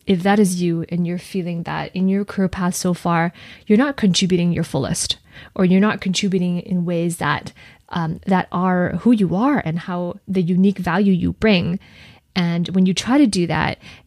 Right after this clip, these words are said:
people judge you or they diminish you. And that's what you've been feeling is missing and absent in your life, right? Then that is an example of your inner yearning. So when you're doing this reflection, what you're,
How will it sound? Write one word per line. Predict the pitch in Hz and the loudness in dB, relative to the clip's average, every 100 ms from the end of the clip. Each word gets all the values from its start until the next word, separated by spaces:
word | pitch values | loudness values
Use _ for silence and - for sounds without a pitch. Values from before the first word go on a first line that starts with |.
| _ | _
people | 208 202 185 | 0 0 0
judge | 196 196 180 | 2 2 2
you | 170 165 | -2 -4
or | 165 | -2
they | 170 | 0
diminish | 170 180 190 185 165 - | 2 4 6 4 2 -2
you. | - - 185 - - - - | -6 -8 -10 -14 -20 -20 -2
And | 175 175 | 0 2
that's | 175 - | 0 -4
what | - 185 165 | -6 -4 -2
you've | 170 | -2
been | 170 165 | -2 -2
feeling | - 175 170 | 0 0 0
is | 160 | 2
missing | 180 175 175 - | 2 2 2 -2
and | - | 0
absent | 151 165 165 165 | 0 0 0 0
in | 160 | -2
your | 165 | 0
life, | 170 156 165 - - - - - | 0 -2 -4 -10 -20 -20 -14 -8
right? | 160 | -4
Then | 160 | -2
that | 165 165 165 | -2 0 0
is | 165 | 0
an | 160 | -2
example | 165 240 330 196 | 2 0 2 0
of | 160 165 | 0 0
your | 170 | 0
inner | 180 185 | 0 0
yearning. | 196 233 131 165 - _ _ _ _ _ - - - | 0 0 0 -4 -8 _ _ _ _ _ -20 -20 -10
So | - | 0
when | 262 339 | 4 6
you're | 320 | 4
doing | - 381 403 | 6 6 6
this | 262 - | 4 2
reflection, | 190 - 190 - 180 160 185 | -2 0 0 0 -2 -4 -6
what | 208 | -6
you're, | - | -4